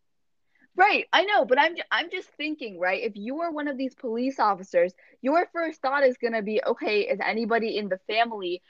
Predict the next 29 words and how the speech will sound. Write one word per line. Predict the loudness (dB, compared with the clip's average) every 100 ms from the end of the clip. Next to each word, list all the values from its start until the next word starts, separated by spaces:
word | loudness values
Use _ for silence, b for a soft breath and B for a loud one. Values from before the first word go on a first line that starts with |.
| _ 0
not | 6 6 6
in | 4
their | 4 4
right | 6 4 4
state | -6 -4 -4
of | -6
mind?" | -4 2 2 0 -8 _ b -10
And | -4
then | -2 -4 -10
they | -2 2 2 2
might | 0 0
be | -4
raving | -4 -2 -2 -2 -4
about | 0 0 0
ghosts | 2 2 0 0
or |
whatever, | 2 2 0 -4
and | -2
you're | -2
like, | -2 -2
"Okay, | -6 -2 0
I'll | 0
go | 2 2
in | 2 -2
and | -2
I'll | -2 -4
check | -8 -10 -8
how | -10
much | -12 -18